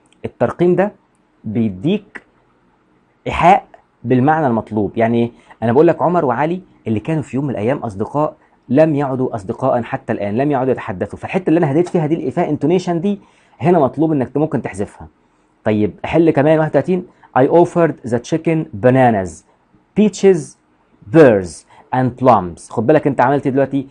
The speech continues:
بتقدم لي اكتر من حاجه، انت بتقول لي انا قدمت له يختار يا ترى ياكل بنانا، موز ولا خوخ ولا عنب ولا تفاح، فانا محتاج في النقطه الاولانيه دي اعمل هنا كما،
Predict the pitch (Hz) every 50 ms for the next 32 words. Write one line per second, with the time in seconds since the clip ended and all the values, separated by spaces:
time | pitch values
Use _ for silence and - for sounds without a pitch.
0 | _ _ - 104 107 104 - 127 120 107 139 165 180 180 196 202 131 147 143 -
1 | - 151 127 120 113 - 131 120 107 95 92 107 110 127 113 - 139 143 147 135
2 | 107 101 87 - - _ - _ 127 143 156 135 117 110 101 117 117 113 - 151
3 | 143 113 98 85 - _ _ _ - 107 113 107 - - 151 143 127 110 98 -
4 | - _ _ _ 107 113 - 175 165 147 151 151 - 139 120 110 98 107 113 139
5 | 151 151 151 127 117 117 123 143 160 165 170 165 151 120 113 110 107 107 107 107
6 | - 151 160 165 165 - - 113 113 113 110 110 110 107 127 156 170 165 147 113
7 | 117 117 110 - 110 - - 147 143 135 - - _ _ _ _ _ 156 156 151
8 | 139 - - 165 156 - 139 127 139 151 - - 139 131 135 151 156 156 160 208
9 | 214 214 - _ _ _ _ _ - 113 120 139 139 131 139 127 120 123 101 90
10 | 80